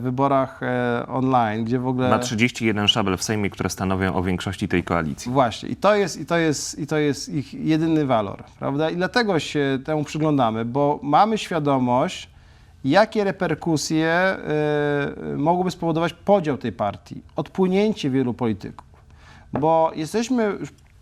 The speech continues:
Speaker 1: mm, po połówce tej kadencji. I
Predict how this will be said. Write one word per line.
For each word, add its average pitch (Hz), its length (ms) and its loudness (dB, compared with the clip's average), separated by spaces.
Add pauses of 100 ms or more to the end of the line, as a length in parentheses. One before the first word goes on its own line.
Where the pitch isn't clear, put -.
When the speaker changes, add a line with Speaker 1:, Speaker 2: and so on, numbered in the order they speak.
(220)
Speaker 1:
mm, 147 260 -4
po 208 120 4
połówce 175 540 0
tej 147 120 0
kadencji. 120 520 -4 (1000)
I 190 420 4